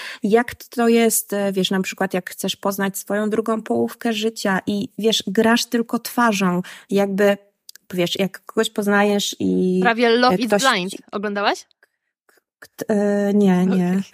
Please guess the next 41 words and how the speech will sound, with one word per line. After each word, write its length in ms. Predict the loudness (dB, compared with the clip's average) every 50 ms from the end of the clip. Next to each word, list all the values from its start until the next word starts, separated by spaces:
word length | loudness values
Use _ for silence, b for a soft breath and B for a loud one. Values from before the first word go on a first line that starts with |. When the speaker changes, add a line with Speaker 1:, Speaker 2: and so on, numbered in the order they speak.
| B B B B
Speaker 1:
Ale, 480 | 2 2 4 4 4 4 4 2 2 0 B B B
ale 200 | 2 4 4 4
wiesz, 220 | 4 6 4 4 4 4
ale 260 | 4 4 4 4 4 2
k-, 160 | 0 0 0 2 2 2 2 0 -2 -4 -6 -6 -4 -4 -4
sam 200 | -2 -2 -2 -2
tytuł 240 | -2 -2 -2 -2 -2
mi 140 | -2 -2
coś 160 | -4 -6 -8 -10
sugeruje. 460 | -8 -8 -6 -4 -4 -2 0 0 -2 -2 B B B -6 B
Natomiast 380 | 0 0 2 2 0 0 2
wiesz, 200 | 0 0 0 0
no, 140 | 0 -2 0
jeżeli 300 | 0 -2 -2 -4 -4 -4
kogoś 220 | -4 -4 -6 -6 -6
poznajesz 400 | -6 -6 -4 -2 -2 0 -2 -2
i 40 |
ktoś 240 | -4 -4 -4 -4 -4
jest 120 | -2 0 0
dla 100 | 0 0
ciebie 260 | 0 -2 -2 -2 -2
atrakcyjny, 520 | -2 -2 -4 -4 -4 -2 -2 -2 0 0
no 100 | -2 -2
to 80 | -4 -4
patrzysz 420 | -2 -4 -4 -2 -4 -6 -6 -2
na 120 | -2 0 0
jego, 280 | 0 -2 0 -2 -2
nie 140 | 0 0 -2
wiem, 340 | -2 -2 -2 -2 -2 -2 -2
wygląd 460 | -2 -2 -2 -2 -2 -2 -2 -2 -4
zewnętrzny 560 | -2 -2 0 2 2 2 2 0 -2 -4 -6 -6
w 40 |
pierwszej 340 | -4 -4 -4 -2 -2 -4 -6
kolejności, 580 | -4 -4 -4 -2 -2 -2 -2 -4 -4 -6 -8 -8
tak, 220 | -8 -8 -6 -6
no 100 | -6 -4
bo 120 | -4 -6 -6
to, 360 | -4 -4 -4 -2 -2 -4 -4
to 120 | -4 -6
jakby 580 | -4 -4 -4 -6 -4 -4 -4 -2 -4 -4 -6 -8 -10
tutaj 280 | -8 -6 -4 -4 -4